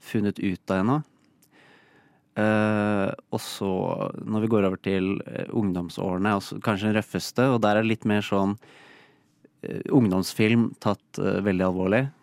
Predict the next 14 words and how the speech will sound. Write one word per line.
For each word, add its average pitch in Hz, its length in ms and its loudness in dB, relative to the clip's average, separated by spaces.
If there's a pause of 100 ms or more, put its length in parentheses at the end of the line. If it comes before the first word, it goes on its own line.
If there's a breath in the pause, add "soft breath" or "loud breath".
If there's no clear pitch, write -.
Da 113 320 4
er 117 40 2
det 123 100 4
mye 120 420 6
mer 98 140 2
konfronterende 101 1040 -2
mot 104 260 -2
moren, 101 340 0
som 120 140 0
spilt 104 380 -2
av 98 180 0
Naomi 101 400 -2
Harris 90 340 -2
forresten, - 640 -6